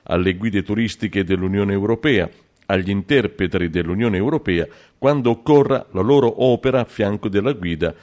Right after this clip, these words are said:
al personale dell'assessorato ai beni culturali, ai membri dell'International Council o Museum e ancora a gruppo o comitive di studenti delle scuole pubbliche e private dell'Unione Europea,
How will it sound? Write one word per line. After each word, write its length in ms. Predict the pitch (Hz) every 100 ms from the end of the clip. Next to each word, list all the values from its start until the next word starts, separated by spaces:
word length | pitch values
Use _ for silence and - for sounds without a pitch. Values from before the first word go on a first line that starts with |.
| - -
al 200 | 95 90
personale 540 | 160 - 117 104 98
dell'assessorato 800 | 95 92 - 113 104 95 92 95
ai 80 | 87
beni 240 | 87 87
culturali, 640 | 85 147 135 104 82 78 82 - - -
ai 180 | 87
membri 520 | 117 143 139 135 131 -
dell'International 1400 | 98 107 104 107 104 139 113 - 104 92 90 87 87 - - _ _
Council 640 | 135 135 107 120 104 98 -
o 220 | 107 104
Museum 680 | 123 139 120 104 101 104 98 - _ _
e 220 | - 101 -
ancora 680 | 110 - 139 104 90 80 -
a 160 | 90
gruppo 500 | 90 143 175 - -
o 160 | 135 131
comitive 480 | 160 131 131 139 113
di 100 | 131
studenti 440 | 117 120 117 120
delle 240 | 107 104
scuole 260 | 95 107 113
pubbliche 460 | - 92 92 90 95
e 60 |
private 480 | - 113 87 80 92
dell'Unione 480 | 85 82 85 85 85
Europea, 520 | 90 107 110 135 85